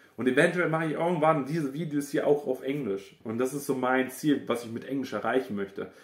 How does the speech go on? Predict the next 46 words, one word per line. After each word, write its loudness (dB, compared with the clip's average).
Ich -16
möchte 2
ganz 2
gerne 0
auch -2
Spanisch 0
lernen -6
und -6
diese 6
Art 0
von -2
Videos 0
dann 4
auch 2
auf -2
Spanisch 4
führen -6
können. -10
Und -4
dementsprechend 4
muss 12
ich 8
dafür 8
sehr 10
gut 4
Spanisch 4
lernen 2
und -2
ich -8
kann 0
bisher 2
so 0
ein, -4
zwei 0
Wörter. 0
Und -4
das 4
auch 2
nur, 0
weil 6
ich -2
im -6
Urlaub 4
war 4
und 0
dann -2